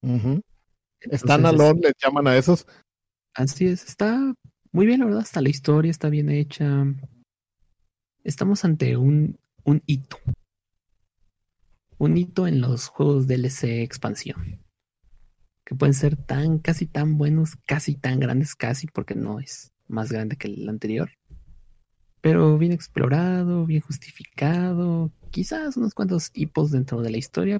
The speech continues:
Speaker 2: pero la verdad es que el juego de Miles Morales sí justifica comprarte un Kaiba cinco.
Speaker 1: Kaiba cinco. Aunque, bueno, no sé qué tan hito sea, porque yo vengo a jugar Monster Hunter Iceborne.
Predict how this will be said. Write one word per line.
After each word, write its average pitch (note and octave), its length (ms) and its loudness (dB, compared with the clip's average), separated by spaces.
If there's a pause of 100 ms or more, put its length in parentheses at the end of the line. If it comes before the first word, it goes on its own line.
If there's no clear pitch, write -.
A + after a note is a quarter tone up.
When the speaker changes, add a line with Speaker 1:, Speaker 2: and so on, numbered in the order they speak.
Speaker 2:
pero - 200 -6
la - 100 -4
verdad D3 240 0
es D3+ 140 -4
que - 240 -14 (500)
el D3+ 80 -2
juego C#3 200 2
de C3+ 60 4
Miles C3 220 4
Morales B2 580 -2 (340)
sí D3 100 2
justifica C3+ 960 -2
comprarte B2+ 440 -2
un B2 180 0 (100)
Kaiba A#2+ 340 0
cinco. - 440 -10 (1700)
Speaker 1:
Kaiba C#3+ 380 0
cinco. - 420 -18 (380)
Aunque, E3+ 320 6
bueno, G#3 380 4
no G3+ 120 6
sé G3+ 140 4
qué F#3+ 140 2
tan F3+ 180 2
hito F3+ 260 2
sea, F#3+ 220 4
porque E3 260 2
yo C#3+ 100 8
vengo E3 220 8
a D#3+ 40 6
jugar C#3+ 280 4
Monster D3+ 320 4
Hunter D3 340 2
Iceborne. A#2+ 340 4